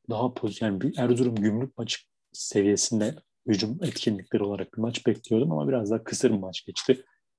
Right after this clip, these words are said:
Sivas'ın soğuğunda dediğin gibi Hatay dondu. Hatay sıcağa alışmış belli.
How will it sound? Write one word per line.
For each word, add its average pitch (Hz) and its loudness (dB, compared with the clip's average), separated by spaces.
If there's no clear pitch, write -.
Sivas'ın 110 4
soğuğunda 107 2
dediğin 107 2
gibi 101 0
Hatay 104 0
dondu. 101 0
Hatay - -12
sıcağa 104 -4
alışmış 98 -6
belli. 98 2